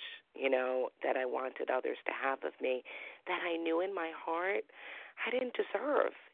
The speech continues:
you know. Um, and I, I've, um, I had this, I believed this reputation, um, at work. I, I was, um, a Girl Scout leader, right, for my daughter's troop, and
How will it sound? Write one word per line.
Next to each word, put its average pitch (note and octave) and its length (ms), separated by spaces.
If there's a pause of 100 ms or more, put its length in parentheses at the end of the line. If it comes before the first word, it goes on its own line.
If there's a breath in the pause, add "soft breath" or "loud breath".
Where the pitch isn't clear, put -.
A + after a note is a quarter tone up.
(140)
you E3+ 80
know. F3 480
Um, E3 380 (640 loud breath)
and F#3+ 400 (260)
I, - 80 (200)
I've, F3+ 400 (120)
um, E3+ 460 (380)
I A#3 240
had B3 300
this, F#3+ 140 (720 soft breath)
I D3+ 80
believed D3+ 580
this - 180
reputation, C3 1040 (140)
um, B2 380 (500 soft breath)
at C#3+ 160
work. C3 400
I, C3+ 240 (100)
I C3+ 340 (140)
was, D3+ 120 (280)
um, C#3+ 440 (560)
a D#3 60 (100)
Girl F#3+ 160 (120)
Scout - 260
leader, C3+ 280
right, C#3 260
for D3 80
my C3+ 220 (120)
daughter's C#3 340 (100)
troop, C3 480
and C3 180